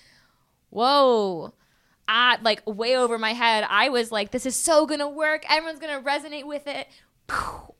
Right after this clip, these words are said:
Over my head. And, um, you know, Alex being a Puerto Rican from Bronx, and I had a couple of other friends who were, um,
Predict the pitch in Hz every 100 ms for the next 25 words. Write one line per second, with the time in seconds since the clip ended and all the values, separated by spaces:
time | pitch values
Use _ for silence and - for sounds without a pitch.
0 | - 240 226 226 208 185 - 208 202 202
1 | 208 196 208 202 202 202 202 202 190 196
2 | _ _ _ _ _ _ 208 202 - 180
3 | 196 208 - - 196 196 190 190 _ -
4 | 202 190 190 269 240 190 202 190 185 190
5 | 165 160 180 226 254 - 180 185 185 180
6 | - - 180 180 180 185 180 185 - -
7 | 196 190 190 180 180 175 _ - - _
8 | _ _ 196 190 185 175 - - 202